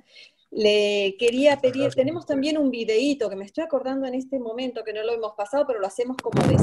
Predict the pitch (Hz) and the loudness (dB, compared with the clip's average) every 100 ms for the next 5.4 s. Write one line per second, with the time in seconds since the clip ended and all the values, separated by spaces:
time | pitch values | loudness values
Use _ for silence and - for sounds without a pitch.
0 | - 269 220 185 180 - _ _ - - | 4 4 2 0 -4 -6 _ _ -18 -4
1 | 240 269 277 262 220 196 196 196 214 240 | -2 2 2 2 0 0 -4 -4 -4 -4
2 | 226 - - 262 240 233 233 233 240 - | -6 -10 -6 -4 -4 -6 -6 -4 -4 -6
3 | 233 233 220 208 214 220 214 247 254 247 | -4 -4 -4 -4 -4 0 0 0 -4 -4
4 | 220 - 196 185 - 214 214 208 202 196 | -10 -12 -12 -12 -4 -2 0 -2 -2 -2
5 | 190 185 185 | -2 -2 -6